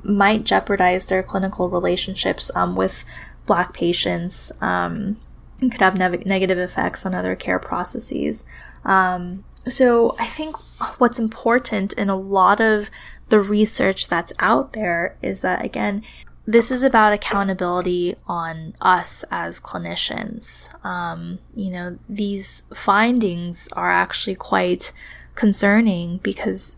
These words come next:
we're in the helping field. And so, you know, in thinking that, you know, we want to help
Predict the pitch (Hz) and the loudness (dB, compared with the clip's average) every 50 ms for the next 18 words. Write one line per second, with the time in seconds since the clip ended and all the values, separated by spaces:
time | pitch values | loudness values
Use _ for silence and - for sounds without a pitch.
0 | - - - - 220 233 240 247 254 262 254 247 220 - - 220 214 - 202 190 | -10 -8 -2 2 4 4 6 4 4 2 2 2 2 4 4 4 4 4 2 0
1 | 202 - - 247 277 311 - - - - - - - - - - - - - - | 0 -2 0 0 0 2 2 0 0 -2 -4 -6 -10 -14 -14 -14 -14 -14 -14 -16
2 | - - - 220 208 202 202 196 196 196 190 196 - - - - - 208 196 190 | -14 -2 2 4 6 6 6 6 4 4 2 2 0 -2 -2 0 2 4 6 6
3 | 190 190 185 185 185 185 - - - - - - - - - - - - - - | 6 6 6 6 4 2 0 -4 -12 -16 -18 -18 -18 -20 -20 -20 -20 -6 2 6
4 | 226 214 202 196 196 190 185 180 - - - - - - - - - - - 226 | 8 8 8 8 6 4 4 2 0 -4 -8 -16 -20 -20 -20 -20 -4 2 6 8
5 | 220 220 214 - - - 233 233 254 247 - 240 226 214 214 208 196 202 190 180 | 8 8 6 4 2 2 2 2 2 2 0 0 2 2 2 0 2 2 4 4
6 | 180 180 180 185 - - - - - - 208 196 185 185 180 180 180 185 196 196 | 4 4 4 2 0 -2 -4 -4 -2 0 0 0 0 0 -2 -4 -2 0 0 0
7 | 190 190 190 196 190 190 196 208 208 - - - - - 180 175 175 170 - - | 0 2 2 2 2 4 4 2 2 0 -4 -4 -4 -2 -2 -2 -2 -4 -6 -8
8 | - | -18